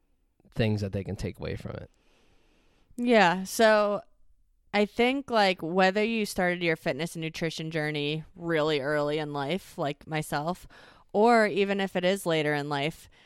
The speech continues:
Speaker 2: trying to be as honest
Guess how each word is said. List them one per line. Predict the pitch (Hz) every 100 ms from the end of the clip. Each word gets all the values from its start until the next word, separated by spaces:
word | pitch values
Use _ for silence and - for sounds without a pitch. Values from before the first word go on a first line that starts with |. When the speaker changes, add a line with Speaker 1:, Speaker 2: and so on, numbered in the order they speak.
| _ _ _ _ _ _ _ -
Speaker 2:
trying | - 180 180 190 208 214
to | 208 202
be | 180 180 175
as | 156 175
honest | 147 147 160 175 196 - - -